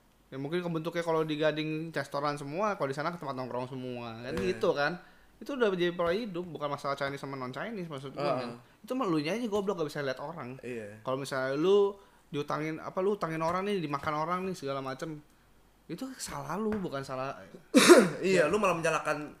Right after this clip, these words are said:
Speaker 2: orang.
Speaker 1: Lu nggak bisa liatin orang gitu loh,
Speaker 2: Iya.
Speaker 1: dari segi geografis dan lain-lainnya gitu loh maksud gue.
Speaker 2: Iya.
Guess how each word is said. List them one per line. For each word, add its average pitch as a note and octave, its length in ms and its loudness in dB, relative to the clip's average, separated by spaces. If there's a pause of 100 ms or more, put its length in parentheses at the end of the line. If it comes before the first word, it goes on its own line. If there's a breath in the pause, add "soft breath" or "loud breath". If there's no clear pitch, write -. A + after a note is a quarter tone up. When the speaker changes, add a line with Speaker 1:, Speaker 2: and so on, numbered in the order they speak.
(220)
Speaker 2:
orang. G3 220 4
Speaker 1:
Lu A#3+ 100 8
nggak B3 140 6
bisa F#3+ 160 4
liatin E3+ 240 2
orang F#3 360 2
gitu C#3+ 180 -6
loh, C#3+ 100 2
Speaker 2:
Iya. D3 180 4
Speaker 1:
dari C#3 140 0
segi D3 480 -6 (260 loud breath)
geografis C#3+ 640 0
dan D3 160 2
lain-lainnya C#3+ 560 -2
gitu C#3 240 -4
loh A#2+ 100 -6
maksud A#2 240 -12
gue. B2 160 -2
Speaker 2:
Iya. A#2 220 0